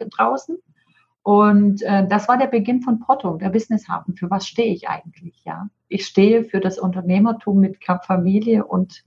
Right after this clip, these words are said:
sie zu stärken, sie stärker zu machen in dem, was sie lieben. Ja, und das sind so Dinge, wo ich sag, „Ja,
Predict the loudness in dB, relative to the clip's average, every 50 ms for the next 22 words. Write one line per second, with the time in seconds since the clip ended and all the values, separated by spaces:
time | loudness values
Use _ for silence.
0 | _ _ -2 -2 -2 0 -2 -6 -4 -2 0 0 0 0 -2 -6 -10 -12 -14 -12
1 | -10 -10 -8 -4 -2 -2 -2 -2 -4 -6 -2 0 0 2 2 2 2 2 2 2
2 | 2 0 0 0 0 2 0 0 -4 -8 _ _ _ _ -20 -20 _ _ -2 -2
3 | -2 -2 -4 -4 -4 -6 -8 -10 -10 -12 -14 -16 _ _ _ -10 -6 -4 -2 -2
4 | -2 -2 -4 -2 0 2 2 2 2 0 -2 0 2 2 2 4 4 2 2 0
5 | 0 -2 -4 -4 -4 -4 -6 -6 -4 -2 -2 -2 -2